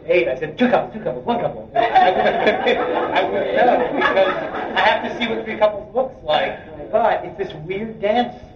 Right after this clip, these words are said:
you do, trying to figure out how far to let something go, because good choreographers do take time. And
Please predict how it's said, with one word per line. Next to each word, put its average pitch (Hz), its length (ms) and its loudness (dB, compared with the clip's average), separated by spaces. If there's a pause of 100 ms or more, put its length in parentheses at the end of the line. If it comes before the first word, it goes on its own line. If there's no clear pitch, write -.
(280)
you 160 160 -14
do, 156 480 -6 (120)
trying 180 160 0
to 180 60 -4
figure 180 200 4
out 175 240 2 (160)
how 185 160 -2
far 196 140 2
to 180 60 2
let 180 260 0
something 165 360 -8
go, 147 440 2 (500)
because 170 360 -6
good 180 240 0
choreographers 175 580 -2 (140)
do 233 220 -10 (180)
take 131 200 -14
time. 123 260 -10 (100)
And 120 160 -16